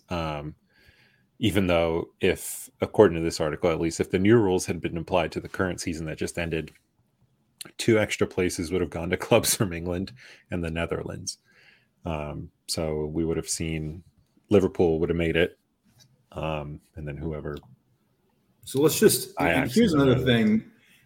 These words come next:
Speaker 2: And, and just to, one, one really random pitfall of that. So let's say, let's say Brøndby from, um, where are they? Denmark, right?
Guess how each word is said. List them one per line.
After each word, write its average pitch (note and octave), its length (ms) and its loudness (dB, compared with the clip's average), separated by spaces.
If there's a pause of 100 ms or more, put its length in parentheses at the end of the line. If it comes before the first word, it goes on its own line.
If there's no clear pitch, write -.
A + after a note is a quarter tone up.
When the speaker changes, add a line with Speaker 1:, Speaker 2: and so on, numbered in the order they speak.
Speaker 2:
And, B2+ 160 -2
and B2+ 120 4
just - 200 -2
to, A#2 280 6 (280)
one, B2 460 4
one A#2+ 200 8
really A2 160 8
random G2+ 400 2
pitfall G2 420 -4
of F2 60 -6
that. F#2+ 240 -4
So G2+ 400 0
let's B2 220 0
say, C3 500 6 (760)
let's - 180 0
say C3+ 340 8
Brøndby G#2 680 4 (1040)
from, F#2 420 -8
um, F2 460 -8 (380)
where G2 140 -6
are F2+ 40 -8
they? F2+ 160 -10
Denmark, F#2+ 600 -8 (200)
right? F#2+ 160 -6